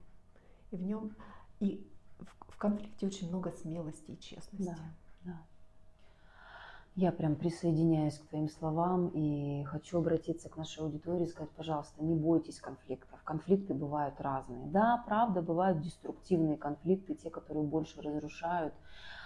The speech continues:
Speaker 2: а, когда мы действительно его не разрешаем, а усугубляем и теряем отношения. Но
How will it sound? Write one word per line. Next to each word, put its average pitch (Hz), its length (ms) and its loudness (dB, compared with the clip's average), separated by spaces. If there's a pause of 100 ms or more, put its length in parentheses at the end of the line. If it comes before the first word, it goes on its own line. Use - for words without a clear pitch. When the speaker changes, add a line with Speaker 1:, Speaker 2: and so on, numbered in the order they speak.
(140)
Speaker 2:
а, 151 180 0
когда 147 260 0
мы 151 120 6
действительно 160 460 2
его 151 160 4
не 165 280 8
разрешаем, 160 840 4
а 156 120 2
усугубляем 156 880 2
и 143 40 0
теряем 147 400 0
отношения. 143 640 -6
Но 165 520 4